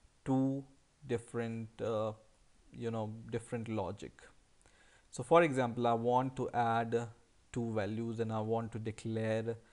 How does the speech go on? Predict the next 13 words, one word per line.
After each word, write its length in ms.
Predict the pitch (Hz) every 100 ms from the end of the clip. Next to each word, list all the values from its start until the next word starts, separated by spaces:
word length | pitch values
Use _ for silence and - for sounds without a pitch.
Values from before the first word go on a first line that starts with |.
| - _
some 260 | - 117 113
method 500 | 110 110 - 113 110
for 220 | - 101
this. 380 | 90 - - - _ _ - _ _
So 140 | 123
I 40 |
will 140 | 117 117
de-, 140 | 110 110 -
declare 560 | 117 110 - 117 117 117
a 420 | - 113 107 107 107 - _ _ -
function 480 | 117 107 113 139 135
called 600 | 135 107 104 101 101 90 - -
public 1200 | 110 110 - _ - - 101 98 104 110 127